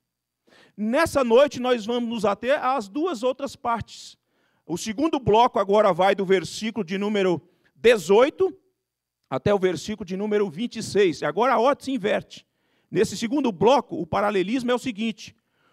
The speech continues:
o, o ímpio será punido e o justo será recompensado. E aí a conclusão, nos versos de número vinte e sete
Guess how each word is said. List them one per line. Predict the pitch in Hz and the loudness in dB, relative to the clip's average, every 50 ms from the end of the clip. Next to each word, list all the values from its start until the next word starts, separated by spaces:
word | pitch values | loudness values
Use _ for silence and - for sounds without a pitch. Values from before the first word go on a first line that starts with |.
| _ _ _ _ _ | _ _ _ _ _
o, | 262 269 277 277 254 - - - 226 | 0 2 2 2 0 -2 -2 -2 0
o | 226 247 | 0 2
ímpio | 277 349 381 - - - 277 254 | 4 2 2 2 0 -2 -6 -6
será | - - 254 233 208 220 233 | -4 -2 0 0 2 2 0
punido | 233 _ - 233 226 214 208 226 254 277 233 254 247 | -2 _ -6 -6 -6 -6 -4 -4 -4 -4 -4 -8 -6
e | - 240 269 | -4 -4 -2
o | 247 220 | -2 -4
justo | 170 135 135 180 233 285 370 - - - 208 | -6 -8 -8 -4 -2 -2 -2 -4 -6 -14 -10
será | - 202 185 180 185 | -6 -6 -4 -2 -2
recompensado. | 156 156 151 - 147 139 120 - 135 123 117 - - - 104 90 - - - _ _ _ _ _ _ _ | -2 -4 -6 -6 -10 -10 -6 -6 -6 -6 -6 -10 -8 -8 -8 -8 -8 -14 -20 _ _ _ _ _ _ _
E | 190 226 | -4 -4
aí | 233 220 220 | -2 -2 -2
a | 247 240 | -4 -4
conclusão, | - 254 262 269 269 262 277 233 156 180 190 208 220 208 - _ _ _ _ _ _ | -2 -4 -6 -4 -4 -6 -6 -6 -4 -4 -4 -4 -6 -8 -14 _ _ _ _ _ _
nos | _ 127 143 165 151 135 | _ -4 -4 -4 -4 0
versos | 131 156 170 185 - - 151 131 | 0 0 0 0 -2 -6 -14 -12
de | 135 185 | -10 -10
número | 170 175 190 185 170 165 151 | -8 -8 -6 -6 -6 -6 -6
vinte | 135 196 240 - - 202 | -6 -8 -8 -6 -8 -10
e | - | -10
sete | - - 165 170 190 - - - - _ | -6 -6 -4 -4 -4 -8 -10 -20 -20 _